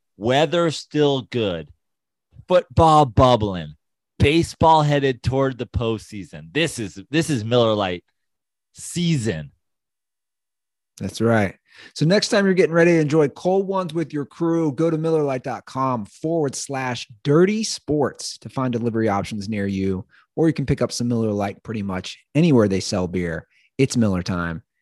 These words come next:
Speaker 2: Celebrate responsibly. Miller Brewing Company, Milwaukee, Wisconsin.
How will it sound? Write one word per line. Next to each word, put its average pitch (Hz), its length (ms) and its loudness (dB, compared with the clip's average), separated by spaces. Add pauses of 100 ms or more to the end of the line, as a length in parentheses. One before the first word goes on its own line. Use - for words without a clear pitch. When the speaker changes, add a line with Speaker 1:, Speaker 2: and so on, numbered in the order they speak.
(200)
Speaker 2:
Celebrate 131 340 4
responsibly. 98 760 -4
Miller 117 220 0
Brewing 95 260 -2
Company, 87 480 -6
Milwaukee, 95 400 -4
Wisconsin. 87 640 -8